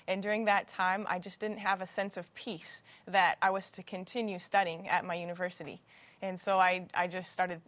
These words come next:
you know, asking God, "Where do you want me? What do you want me to be doing?" And he brought that impression back again that I needed to be equipped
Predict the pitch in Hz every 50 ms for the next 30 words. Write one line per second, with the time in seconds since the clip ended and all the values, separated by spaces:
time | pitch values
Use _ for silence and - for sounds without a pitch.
0 | - - 185 175 165 147 - 165 185 196 - - 185 185 175 190 190 185 170 170
1 | 160 - - - - 180 170 165 180 185 190 202 202 196 208 220 233 - - 175
2 | 180 175 185 185 196 196 190 190 196 - - 196 190 185 170 190 185 180 220 247
3 | 247 202 185 202 - - - - - - _ - - 208 196 190 185 180 175 180
4 | 180 - - 202 185 165 185 185 185 190 - - 180 190 180 175 175 - - 185
5 | 175 - - 233 220 220 - - 190 190 190 185 185 180 - 185 180 170 190 185
6 | 180 180 175 170 170 180 185 196 190 185 185 - - 175 175 180 180 170 - 170
7 | - - - 196 170 - - - -